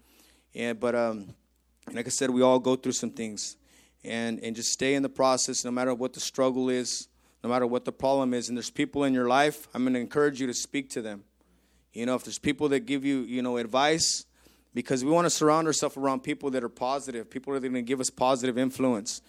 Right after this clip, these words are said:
people that are gonna speak positive things into our life. Because, like I said, if you can go back and you can seek worldly advice, you can talk to all your worldly friends, and they're not gonna give you the greatest advice that you need.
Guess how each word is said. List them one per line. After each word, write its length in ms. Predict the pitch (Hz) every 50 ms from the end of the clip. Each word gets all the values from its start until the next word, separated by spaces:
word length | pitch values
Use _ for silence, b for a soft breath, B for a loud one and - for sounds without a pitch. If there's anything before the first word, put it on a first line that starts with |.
| b b b b b
people 220 | - 123 117 - 139
that 80 | 139
are 20 | 131
gonna 140 | 139 135
speak 340 | 123 - - - 147 131 131
positive 480 | - 143 135 143 143 120 127 135 123 -
things 240 | - 139 135 131 120
into 240 | 131 127 - - 131
our 120 | 120 120
life. 380 | 120 123 127 120 113 - - - b b b b b b b
Because, 240 | b 117 - 143 120
like 240 | 135 135 139 147 139
I 40 | 151
said, 260 | - - 165 156 151
if 60 | 127
you 60 | 139
can 120 | 139 170 165
go 140 | 156 160 143
back 240 | 151 156 160 156
and 80 | 147 139
you 60 | 143
can 120 | 139 - 139
seek 260 | - - 156 143 -
worldly 380 | 123 147 160 170 156 143 147
advice, 640 | 139 127 120 139 160 165 139 127 123 - - - - _ b b b b b b
you 80 | 123
can 140 | - 165 151
talk 240 | - 165 156 151 -
to 80 | -
all 200 | 156 151 156 160
your 120 | 151 147 143
worldly 340 | 139 151 165 165 160 143 131
friends, 600 | 127 - 170 180 175 147 143 139 - - - - _ b b b b b b -
and 100 | 113 127
they're 80 | 139
not 160 | 156 147 139
gonna 160 | - 139 127 117
give 200 | 120 151 165 147
you 60 | 143
the 80 | 127
greatest 400 | 123 107 135 135 131 123 120 -
advice 300 | 123 113 127 123 120 -
that 160 | - 107 - -
you 60 | 117
need. 340 | 120 131 127 110 98 95